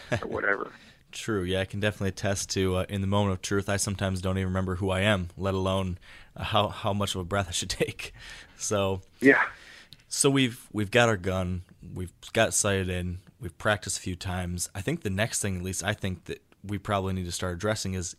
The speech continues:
Speaker 2: is cleaning or taking care of that gun. Um, can you walk us through a little bit in regards to what kind of maintenance or cleaning you should do with your gun, either,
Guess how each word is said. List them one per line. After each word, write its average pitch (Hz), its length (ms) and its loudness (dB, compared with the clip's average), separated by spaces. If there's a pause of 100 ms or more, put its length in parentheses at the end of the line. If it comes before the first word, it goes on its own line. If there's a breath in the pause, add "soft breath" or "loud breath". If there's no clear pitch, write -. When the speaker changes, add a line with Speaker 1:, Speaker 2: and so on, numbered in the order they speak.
Speaker 2:
is - 260 -6 (220)
cleaning 107 460 -2
or 85 80 -8
taking 90 300 -2
care 101 200 2
of 95 100 2
that 76 200 -8
gun. 67 300 -10 (340 soft breath)
Um, 95 320 0 (120)
can 113 200 -2
you 175 100 0
walk 110 320 -2
us - 120 -4
through 104 200 0
a - 20 2
little 95 260 2
bit 98 360 0 (420 soft breath)
in 98 160 -2
regards 95 540 0
to 92 440 0
what 104 180 0
kind 113 180 -2
of 98 100 0
maintenance 98 720 -2
or 92 160 -6
cleaning 101 460 -2
you 95 80 -2
should 90 220 -6
do 95 200 0
with 95 160 -2
your 92 120 -4
gun, 92 500 0 (340 soft breath)
either, 92 380 -2